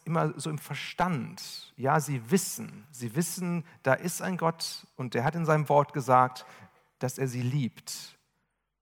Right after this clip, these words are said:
Aber sie, sie haben das für sich nicht gegriffen und erfahren und, und das ist nicht angekommen in der Tiefe des Lebens. Ich glaube, das hat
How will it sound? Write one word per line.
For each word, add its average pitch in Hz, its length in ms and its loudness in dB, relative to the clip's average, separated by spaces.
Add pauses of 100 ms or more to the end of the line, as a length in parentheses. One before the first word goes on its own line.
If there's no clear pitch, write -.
(220)
Aber 135 160 0
sie, 135 360 -2 (180)
sie 131 200 -2
haben 160 140 2
das 151 200 2
für 135 120 -6
sich 147 300 -4
nicht 151 240 -6
gegriffen 175 720 -6
und 143 340 -6
erfahren 165 840 0 (300)
und, 135 380 -4
und 135 160 -4
das 131 160 0
ist - 380 -4
nicht - 280 -4
angekommen 160 960 0 (320)
in 147 120 0
der 135 200 4
Tiefe 123 600 0 (380)
des 123 220 -4
Lebens. 123 920 -4 (880)
Ich - 80 -10
glaube, 196 320 6
das 180 200 0
hat - 200 -4